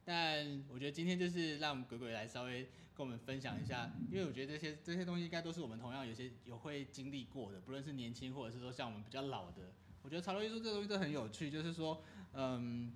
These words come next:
现在的艺廊、现在的艺术圈开始注意这个东西，可是又很有趣哦。艺术圈有，因为他们有一个分流派嘛，有一些比较、有一些比较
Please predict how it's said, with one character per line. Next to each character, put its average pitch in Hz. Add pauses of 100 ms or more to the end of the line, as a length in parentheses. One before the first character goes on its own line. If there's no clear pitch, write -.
(300)
现 233
在 214
的 165
艺 185
廊、 131
现 196
在 190
的 165
艺 185
术 170
圈 160
开 165
始 147
注 139
意 135
这 135
个 123
东 113
西， 110 (280)
可 143
是 196
又 220
很 180
有 143
趣 165
哦。 143 (340)
艺 247
术 233
圈 214
有， 185 (240)
因 214
为 -
他 214
们 190
有 131
一 127
个 135
分 151
流 117
派 107
嘛， 90
有 156
一 -
些 247
比 220
较、 233 (120)
有 165
一 -
些 247
比 220
较 185